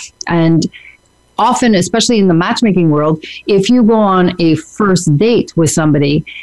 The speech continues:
and you enjoyed each other, but you go, "Eh, the chemistry is not really there."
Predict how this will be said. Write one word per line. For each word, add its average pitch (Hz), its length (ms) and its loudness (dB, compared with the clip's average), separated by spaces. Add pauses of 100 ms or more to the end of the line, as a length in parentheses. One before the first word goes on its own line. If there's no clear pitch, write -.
(160)
and 175 420 0 (120)
you 185 500 2
enjoyed 214 420 2
each 302 160 0
other, 226 140 2
but 214 120 0
you 208 100 2
go, 277 180 2
"Eh, 370 460 2
the 269 100 -2
chemistry 302 380 0
is 277 100 0
not 277 160 2
really 269 200 2
there." 285 280 0